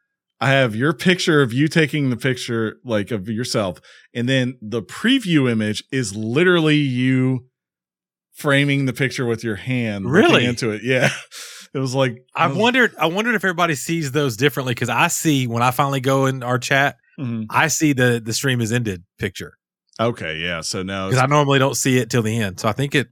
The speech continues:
Speaker 2: that's weird. That's pretty cool, though. You should have screen capped that.
Speaker 1: I might still have it. I'll, I'll, I'll do it, and maybe I'll put it in the Discord later, um, for
Speaker 2: But,
Speaker 1: everyone
Speaker 2: yeah,
Speaker 1: to see.
Speaker 2: uh, uh, you tried to tell me exactly what happened, uh, but that, so I see what happened now. You got raided, which, by the way, poggers for that.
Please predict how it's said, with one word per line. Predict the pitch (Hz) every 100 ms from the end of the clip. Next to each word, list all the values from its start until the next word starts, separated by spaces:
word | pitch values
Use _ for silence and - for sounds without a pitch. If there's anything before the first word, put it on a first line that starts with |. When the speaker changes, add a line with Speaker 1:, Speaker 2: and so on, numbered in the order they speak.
| - -
Speaker 2:
that's | 127
weird. | - 123 117 98
That's | 127
pretty | - 170
cool, | 123 143 107
though. | 101
You |
should | 110 135
have | 123
screen | - 127
capped | 113 95 -
that. | 95 90 _ _ -
Speaker 1:
I |
might | 117 143 277
still | - 311 247
have | 190 226
it. | 87
I'll, | 101 127 -
I'll, | 131 147 -
I'll | 139
do | 127 139 131
it, | 113
and | 104
maybe | 107 104 104
I'll | 92
put | 107 90
it |
in | 90
the | 85
Discord | 78 78 - 76
later, | 71 73 76 - _ _ -
um, | 80 78 76 71 76 -
for | -
Speaker 2:
But, | 160 -
Speaker 1:
everyone | 165
Speaker 2:
yeah, | 196
Speaker 1:
to | -
see. | 71 90 _ -
Speaker 2:
uh, | 143 151 156 151
uh, | 147
you | 139 180
tried | 220 220 208
to |
tell | 185 190 175
me | 165
exactly | 117 139 143 156 131
what | 131
happened, | 107 127 123 156 156 123 -
uh, | 120 117 110 107
but | 104 113 101
that, | 139 135
so | -
I | 123
see | - 156
what | 135
happened | 131 123 110
now. |
You | 104 139
got | 147 117
raided, | 127 127 110
which, | 101 110 -
by | 113 107
the |
way, | 101 98
poggers | - 107 98 113 -
for | 110
that. | 104 117